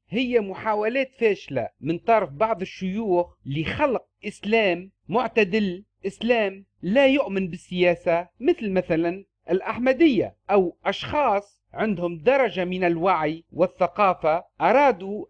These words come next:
أن يقدموا بديل للأمة الإسلامية أكثر تحضرًا وأكثر إنسانية، مثل مالك بن نبي الجزائري أو محمد عابد الجابري أو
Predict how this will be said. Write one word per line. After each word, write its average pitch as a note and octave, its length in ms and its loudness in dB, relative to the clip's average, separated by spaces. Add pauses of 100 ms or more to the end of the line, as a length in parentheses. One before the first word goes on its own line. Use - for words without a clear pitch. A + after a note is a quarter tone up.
أن F#3 140 2
يقدموا F#3 920 -2
بديل F#3+ 640 0 (120)
للأمة F#3+ 680 0 (200)
الإسلامية F#3 1000 0 (160)
أكثر G#3+ 340 -2
تحضرًا F3+ 840 -2 (140)
وأكثر F#3+ 680 0 (200)
إنسانية، A3+ 640 2 (280)
مثل G#3 300 -2
مالك F#3 320 -2
بن D#3 180 0
نبي D3 600 -4
الجزائري E3+ 920 -4 (100)
أو C3+ 160 -2
محمد C3 580 -6 (260)
عابد C3+ 420 -4
الجابري F3 720 -2 (200)
أو C#4 320 0